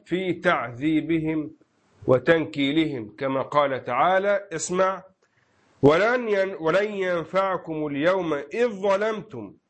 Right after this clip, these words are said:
أنكم في العذاب مشتركون".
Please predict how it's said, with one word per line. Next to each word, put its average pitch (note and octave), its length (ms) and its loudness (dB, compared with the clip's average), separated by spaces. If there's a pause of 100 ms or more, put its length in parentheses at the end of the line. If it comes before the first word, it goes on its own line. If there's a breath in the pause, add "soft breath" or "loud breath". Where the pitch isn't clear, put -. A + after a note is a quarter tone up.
(400)
أنكم G3 640 2
في D3 160 -8
العذاب C#3+ 640 2
مشتركون". C#3 760 -4